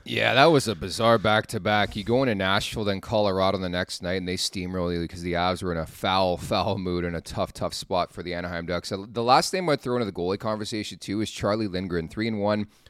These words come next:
one seven six, nine forty-seven. And this is the first ever time I've, I've mentioned something like this on this show. Eight point seven goals above expectancy. Top five in the entire league. Please tell me what the hell that means. But nevertheless,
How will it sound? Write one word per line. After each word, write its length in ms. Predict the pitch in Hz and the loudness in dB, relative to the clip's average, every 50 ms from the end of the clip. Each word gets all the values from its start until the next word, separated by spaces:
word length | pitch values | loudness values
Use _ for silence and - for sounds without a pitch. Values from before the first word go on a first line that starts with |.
| _ _ | _ _
one 220 | - 107 113 113 | -2 -2 0 0
seven 320 | 110 - - 117 101 107 104 | 0 2 2 2 2 0 -2
six, 300 | - - - 107 - - | -2 -2 -4 -4 -4 -4
nine 240 | 104 101 98 107 107 | -4 -2 -2 -2 -4
forty-seven. 720 | - - 104 101 101 98 - - 113 107 101 101 107 95 - - - _ _ _ _ _ | -4 -4 -4 -4 -4 -4 -2 0 0 0 0 0 -2 -4 -6 -10 -18 _ _ _ _ _
And 120 | - 98 101 | -6 -4 -4
this 140 | 110 110 - | -4 -4 -6
is 80 | 110 90 | -6 -8
the 80 | 110 | -8
first 340 | - - 120 113 107 - - | -6 -4 -2 -2 -2 -2 -2
ever 160 | 113 95 104 101 | -2 -2 -4 -4
time 260 | - 117 104 104 101 | -2 -2 -2 -2 -2
I've, 220 | 98 85 82 92 | -2 -4 -4 -4
I've 240 | - 98 95 85 85 | -2 -2 -2 -2 -2
mentioned 340 | 95 98 104 104 - 107 95 | -2 -2 -2 -2 -4 -6 -6
something 160 | - 107 104 | -4 -2 -2
like 140 | 98 98 87 | -2 -2 -2
this 180 | 101 98 - - | -4 -4 -2 -2
on 140 | 101 95 95 | -2 -2 -2
this 120 | 98 95 | -2 -4
show. 320 | - - 113 101 98 92 - - | -2 -2 0 0 0 0 0 0
Eight 200 | 127 143 151 - | -2 -2 0 0
point 240 | - 156 143 131 | 0 0 2 2
seven 380 | - - 143 127 127 120 131 123 | 2 2 2 2 2 2 0 -2
goals 280 | 110 117 120 123 113 107 | 0 0 0 0 0 -2
above 300 | 95 82 113 117 107 104 | 0 2 2 2 2 0
expectancy. 800 | 107 - - - - - 120 113 - - 107 95 - 107 101 92 | -4 -6 -8 -6 -2 0 0 0 0 -4 -6 -6 -4 -6 -6 -6
Top 360 | - - 135 147 156 147 - | 0 4 4 4 4 4 2
five 320 | 139 135 139 139 139 117 | 2 2 4 4 2 0
in 60 | 117 110 | -4 -8
the 80 | 107 | -10
entire 480 | 104 95 - - 107 113 120 117 113 107 | -10 -12 -12 -8 -6 -6 -4 -4 -6 -6
league. 240 | 107 110 110 104 - | -6 -6 -8 -8 -8
Please 260 | - 117 117 - - | -8 -8 -6 -6 -4
tell 180 | - 110 110 110 | -2 -2 0 0
me 140 | 110 107 | 0 -2
what 240 | 95 90 107 117 - | -2 -2 -2 -2 -2
the 100 | - 92 | -6 -4
hell 200 | 92 104 110 110 | 0 2 2 4
that 200 | 110 107 101 92 | 4 2 2 2
means. 300 | 104 110 113 113 110 90 | 0 -2 -2 -2 -2 -2
But 100 | 95 104 | -2 0
nevertheless, 600 | 120 135 143 127 117 120 120 127 127 127 - - | 2 2 2 2 2 4 4 6 6 6 4 0